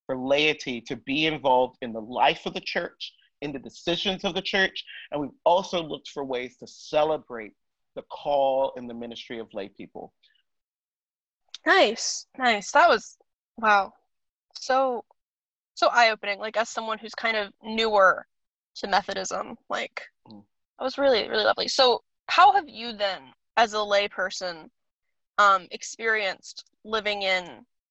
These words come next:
Speaker 2: to the life of the church as a lay person, but also living out your anointing in your day-to-day life?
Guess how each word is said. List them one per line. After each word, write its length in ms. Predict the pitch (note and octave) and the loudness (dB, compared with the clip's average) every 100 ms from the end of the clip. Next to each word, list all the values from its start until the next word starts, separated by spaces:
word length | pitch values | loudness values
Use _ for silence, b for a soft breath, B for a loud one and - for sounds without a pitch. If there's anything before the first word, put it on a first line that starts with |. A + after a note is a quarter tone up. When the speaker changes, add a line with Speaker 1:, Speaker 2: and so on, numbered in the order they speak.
| _ _ _ | _ _ _
Speaker 2:
to 200 | - A3+ | -14 -6
the 120 | G#3 | -2
life 300 | G#3 A3 B3 | 4 4 4
of 140 | A#3+ A#3+ | -2 -6
the 80 | G#3 | -4
church 540 | - G3+ G3 - - - | 2 4 4 2 -4 2
as 160 | G#3+ G3+ | 2 4
a 60 | |
lay 160 | G3 G3 | 2 2
person, 480 | - G3 - F#3+ G3+ | 0 -2 -2 -2 4
but 100 | G#3+ | 8
also 640 | A3 A#3 A3+ G3+ F#3+ - _ | 8 4 0 0 0 -6 _
living 420 | - G#3+ G#3 G3+ | -8 -4 -2 0
out 400 | F#3 F#3 F3+ A#2 - _ _ _ _ _ _ _ _ _ | 4 4 4 -2 -10 _ _ _ _ _ _ _ _ _
your 640 | G#3+ G#3+ G#3 G3+ F#3+ E3+ - _ | -6 6 8 8 8 2 -4 _
anointing 600 | G#3+ G#3+ G3+ G3+ - F#3+ | -4 0 0 0 -4 -4
in 140 | F3 F#3+ | -4 -4
your 120 | F#3 | -4
day-to-day 480 | G3 F#3+ F#3 F3 D#3+ | 0 0 2 0 2
life? 260 | G#2 G#2 | 2 0